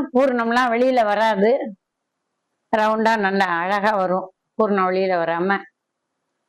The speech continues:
இது அந்த கால பலகாரம் சொஜ்ஜி அப்பம். இப்பவும் நிறைய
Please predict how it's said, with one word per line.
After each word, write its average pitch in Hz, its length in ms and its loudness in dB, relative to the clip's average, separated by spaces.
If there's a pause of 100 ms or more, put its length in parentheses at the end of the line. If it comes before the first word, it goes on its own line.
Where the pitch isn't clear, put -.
(2500)
இது 226 140 0 (360)
அந்த 226 180 2 (160)
கால 220 200 4 (380)
பலகாரம் 202 640 2 (1000)
சொஜ்ஜி 214 360 4
அப்பம். 208 320 0 (380)
இப்பவும் 277 600 4
நிறைய 233 280 4